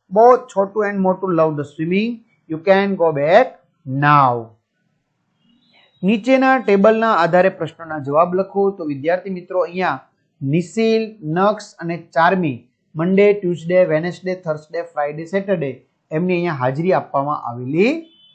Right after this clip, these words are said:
છે. જો ત્રણેય મંડેના દિવસે એબસન્ટ છે, ત્રણેય ટ્યુઝડેના દિવસે પ્રેઝન્ટ છે, બરાબર? બાકી બધું અપ ડાઉન છે.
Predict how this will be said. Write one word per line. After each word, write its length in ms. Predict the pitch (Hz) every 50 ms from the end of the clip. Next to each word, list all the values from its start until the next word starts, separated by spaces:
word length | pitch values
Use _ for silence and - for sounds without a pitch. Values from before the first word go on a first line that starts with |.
| _ -
છે. 180 | 190 180 147 135
જો 180 | 131 170 151
ત્રણેય 320 | 147 147 - 156 170 180 180
મંડેના 460 | 170 160 160 165 175 175 175 175 175
દિવસે 300 | 160 151 156 151 - 170
એબસન્ટ 500 | 135 147 160 - - - 233 240 233 196
છે, 240 | - 185 156 143 131 127 - _ _ _ _ _ _
ત્રણેય 220 | 147 156 165 175
ટ્યુઝડેના 580 | 165 - 156 160 156 147 160 165 165 160 165 165
દિવસે 520 | 151 139 143 139 - - 190 220 262 302 311 302 _ _ _ _ _ _ _
પ્રેઝન્ટ 440 | - 160 165 165 151 156 135 131 117
છે, 140 | - 131 117
બરાબર? 300 | 131 160 220 254 269 226
બાકી 300 | 185 151 151 147 151 165
બધું 260 | 156 151 151 165 127
અપ 180 | 147 143 143
ડાઉન 280 | 135 135 135 135 139 151
છે. 260 | 151 190 202 185 127